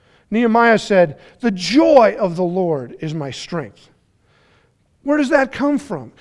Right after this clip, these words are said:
It comes from relationship. This is all supposed to be a relationship. So that's why those three things, heart, soul, and mind, are, are, are not enough. You gotta live it out and you gotta do it.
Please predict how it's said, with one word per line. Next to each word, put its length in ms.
It 140
comes 260
from 200
relationship. 720
This 160
is 100
all 320
supposed 420
to 40
be 160
a 100
relationship. 840
So 160
that's 240
why 260
those 240
three 220
things, 300
heart, 180
soul, 420
and 180
mind, 340
are, 280
are, 160
are 180
not 200
enough. 280
You 100
gotta 260
live 260
it 160
out 420
and 120
you 120
gotta 300
do 320
it. 240